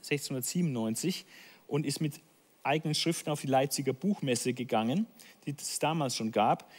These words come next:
hat Filialen in Frankfurt, Leipzig und Berlin gegründet, sodass seine Gedanken von seinen über fünfundfünfzig Schriften, die er da hatte, äh, praktisch in ganz Deutschland verbreitet wurde.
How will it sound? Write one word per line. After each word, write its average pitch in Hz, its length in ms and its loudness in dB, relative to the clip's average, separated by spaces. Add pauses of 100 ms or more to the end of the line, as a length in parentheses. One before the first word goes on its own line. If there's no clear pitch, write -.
(120)
hat 147 140 0
Filialen 160 640 4
in 139 160 -4
Frankfurt, 180 640 -2
Leipzig 156 400 2
und 156 100 0
Berlin 160 280 4
gegründet, 131 520 -2 (180)
sodass 156 320 0
seine 190 240 4
Gedanken 156 640 0
von 156 160 -4
seinen 139 300 -2 (180)
über 151 160 -2
fünfundfünfzig 156 600 -2
Schriften, 147 500 -4 (180)
die 139 80 0
er 127 80 2
da 110 160 -2
hatte, 139 320 -4 (340)
äh, 135 180 -2
praktisch 135 300 -6
in 139 80 -6
ganz 139 220 -2
Deutschland 131 320 -4
verbreitet 143 480 0
wurde. 104 200 -4